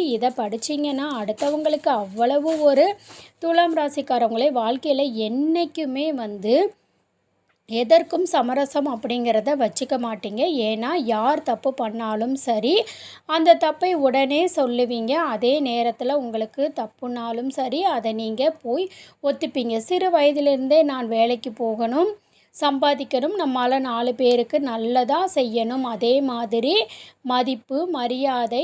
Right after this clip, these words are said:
கிடைக்கணும், ஒரு நல்ல இடத்துல நிலைமையில இருக்கணும் அப்படிங்கிற ஒரு, அ, தாட் மனசுக்குள்ள இருக்குங்க. கல்யாணம் ஆனவராக இருந்தீங்க அப்படின்னா, உங்க வருமானத்தை,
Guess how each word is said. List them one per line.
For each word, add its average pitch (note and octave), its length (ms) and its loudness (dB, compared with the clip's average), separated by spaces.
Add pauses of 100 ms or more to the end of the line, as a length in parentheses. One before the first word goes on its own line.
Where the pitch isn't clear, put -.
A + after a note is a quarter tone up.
(140)
கிடைக்கணும், B3 640 -2
ஒரு A3+ 200 -4
நல்ல C#4+ 440 0
இடத்துல B3 420 0 (100)
நிலைமையில B3+ 640 0 (140)
இருக்கணும் A#3 520 -4
அப்படிங்கிற A3+ 520 -4 (720)
ஒரு, C4+ 220 6 (480)
அ, C4+ 80 -2 (440)
தாட் E4+ 280 2 (140)
மனசுக்குள்ள C4 560 0 (220)
இருக்குங்க. A#3 400 -4 (240)
கல்யாணம் E4+ 480 0 (100)
ஆனவராக A#3 580 -2 (140)
இருந்தீங்க B3+ 440 -2 (100)
அப்படின்னா, G#3 440 -8 (680)
உங்க E4+ 240 6
வருமானத்தை, C#4 720 0